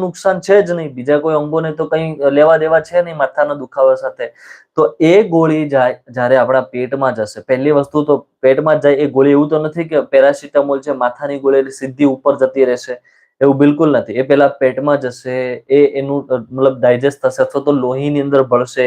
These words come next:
એન-, એની અંદરથી ઉપર જશે, હાર્ટમાં જશે, લિવરમાં જશે, કિડનીમાં જશે, અલગ અલગ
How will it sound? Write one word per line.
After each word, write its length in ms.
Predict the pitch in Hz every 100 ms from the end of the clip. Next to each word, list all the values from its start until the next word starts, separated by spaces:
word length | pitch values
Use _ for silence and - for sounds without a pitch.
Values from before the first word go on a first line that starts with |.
| 123 131
એન-, 100 | 131
એની 260 | 135 139 143
અંદરથી 420 | 143 139 - 139
ઉપર 220 | 131 147 143
જશે, 320 | 127 123 127 127 - - - _ 143
હાર્ટમાં 420 | 139 143 147 139
જશે, 340 | 127 - 131 127 123 123
લિવરમાં 500 | 139 147 151 147 135
જશે, 320 | 131 131 123 123 147
કિડનીમાં 520 | 143 147 156 151 135
જશે, 280 | 127 - 131 160
અલગ 280 | 147 175 170
અલગ 200 | 170 170